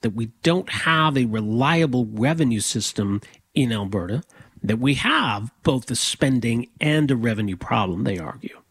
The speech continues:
So is that the case? What does Janice MacKinnon make of that? Uh, she'll join us coming up a-, after ten o'clock, so we'll talk about those two challenges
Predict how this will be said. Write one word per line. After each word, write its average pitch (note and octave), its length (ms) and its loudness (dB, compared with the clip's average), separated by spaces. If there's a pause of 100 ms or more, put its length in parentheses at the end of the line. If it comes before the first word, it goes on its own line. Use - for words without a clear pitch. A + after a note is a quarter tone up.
(1080)
So A#2 140 0
is C#3+ 120 0
that D3 200 0
the B2 60 -8
case? D#3 400 0
What C3 80 0
does G#2+ 140 0
Janice B2+ 420 0
MacKinnon D3 440 0
make C#3+ 200 0
of C3+ 100 0
that? C3 260 -2 (540)
Uh, G2+ 200 -4
she'll D3 200 0
join C3 220 2
us A#2 120 -2
coming B2+ 240 0
up A2+ 140 -4
a-, A#2+ 180 -2
after A#2+ 300 -2
ten B2 160 0
o'clock, A#2+ 400 -2
so - 140 -6
we'll G#2 80 -4
talk C3 240 -2
about A#2+ 180 0
those A#2+ 260 0
two C3 180 0
challenges C3 880 -2